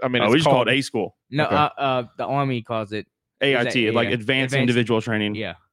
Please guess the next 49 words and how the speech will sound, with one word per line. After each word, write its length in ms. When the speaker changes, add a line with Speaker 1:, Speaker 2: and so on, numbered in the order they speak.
Speaker 1:
Okay, 280
but 120
the 60
Navy 340
doesn't 220
call 200
it 80
that. 140
Speaker 2:
No, 140
we 80
just 80
call 100
it 100
A 60
school. 260
Speaker 1:
Oh, 200
fair 140
enough. 220
I 80
mean, 20
Speaker 3:
Advanced. 260
Speaker 1:
way 100
to, 100
Speaker 2:
And 80
Speaker 1:
way 80
Speaker 2:
then 100
Speaker 1:
to 60
Speaker 2:
if 0
you 120
go, 20
if 80
Speaker 3:
School. 100
Speaker 2:
you 60
go 120
to 120
a 40
school 260
after 180
that, 100
it's 80
called 180
C 240
school, 300
which 200
is 80
just 140
the 80
letter 220
C. 280